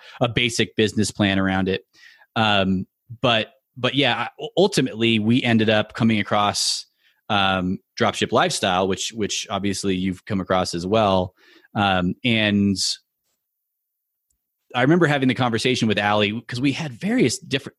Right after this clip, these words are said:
we had various ideas. And for the life of me, I can't even remember what the other ideas were that we had. I probably have it on a spreadsheet somewhere, but I think what we decided was that, that physical products, and specifically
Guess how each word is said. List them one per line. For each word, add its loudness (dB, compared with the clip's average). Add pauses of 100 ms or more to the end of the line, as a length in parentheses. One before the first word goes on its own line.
we 0
had 2
various 2
ideas. 2
And 0
for 0
the 2
life 0
of 0
me, 0 (360)
I -4
can't 0
even 4
remember 2
what 2
the 2
other 2
ideas 0
were 4
that -4
we -4
had. 0
I -2
probably 0
have 0
it 2
on 0
a -8 (420)
spreadsheet 0
somewhere, 0 (560)
but 0 (960)
I 0
think 2
what 6
we 6
decided 2
was 0 (120)
that, 0 (160)
that -2 (380)
physical 2
products, 0
and -4
specifically 0